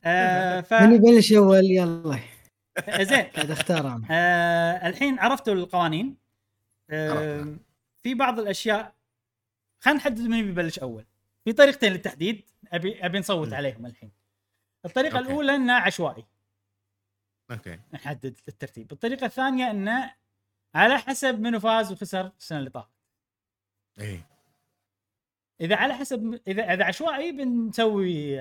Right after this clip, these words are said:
Speaker 1: قرعة بيننا. زين؟
Speaker 3: إيه.
Speaker 1: ونشوف من يطلع الأول، الثاني، ويختار. يختار
Speaker 3: لا،
Speaker 1: أول
Speaker 3: لا، اللي
Speaker 1: واحد.
Speaker 3: فايز المرة اللي طافت هو يبلش.
Speaker 1: <laughs> هو يبلش؟ المفروض لا، الفايز
Speaker 3: إيه؟
Speaker 1: هو، هو آخر واحد.
Speaker 3: آه.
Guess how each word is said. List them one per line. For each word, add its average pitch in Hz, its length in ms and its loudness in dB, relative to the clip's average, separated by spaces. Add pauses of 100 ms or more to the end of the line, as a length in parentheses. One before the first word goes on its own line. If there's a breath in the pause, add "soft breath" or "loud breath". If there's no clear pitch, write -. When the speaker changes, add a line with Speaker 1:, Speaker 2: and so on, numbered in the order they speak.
(160)
Speaker 1:
قرعة 160 340 -6
بيننا. 147 400 -8 (960)
زين؟ 131 280 -10
Speaker 3:
إيه. 95 140 -10 (340)
Speaker 1:
ونشوف 208 300 -6
من 147 100 -8
يطلع 139 220 -10
الأول، 135 260 -8
الثاني، 143 340 -10
ويختار. 156 320 -10 (800)
يختار 151 260 -6
Speaker 3:
لا، 269 60 0
Speaker 1:
أول 302 80 0
Speaker 3:
لا، 170 140 -2
اللي 214 120 -2
Speaker 1:
واحد. 233 120 -2
Speaker 3:
فايز 139 360 -2
المرة 147 280 0
اللي 127 120 -4
طافت 156 240 0
هو 254 220 4
يبلش. 175 520 -2
Speaker 1:
<laughs> - 1400 -20
هو 160 120 -4
يبلش؟ 220 640 -2
المفروض 208 300 -2
لا، 240 220 0
الفايز 226 400 0
Speaker 3:
إيه؟ - 20 -2
Speaker 1:
هو، 220 100 0
هو 208 320 -4
آخر 214 260 -2
واحد. 143 160 -2
Speaker 3:
آه. 156 640 -4